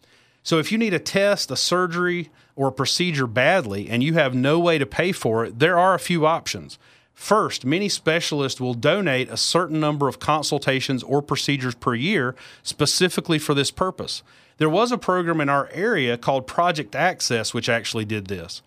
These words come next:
Also, you can usually work out a long-term payment plan for a discounted amount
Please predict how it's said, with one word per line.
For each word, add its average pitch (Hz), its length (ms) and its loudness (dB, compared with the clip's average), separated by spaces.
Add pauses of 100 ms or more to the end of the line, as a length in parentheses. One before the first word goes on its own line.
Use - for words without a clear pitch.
(420)
Also, 185 400 4
you 160 180 0
can 196 180 0
usually 190 360 2
work 160 280 2
out 170 200 4
a 135 100 2
long-term 156 600 0
payment 190 400 -4
plan 127 320 -2
for 127 160 0
a 117 40 0
discounted 147 600 0
amount 127 480 0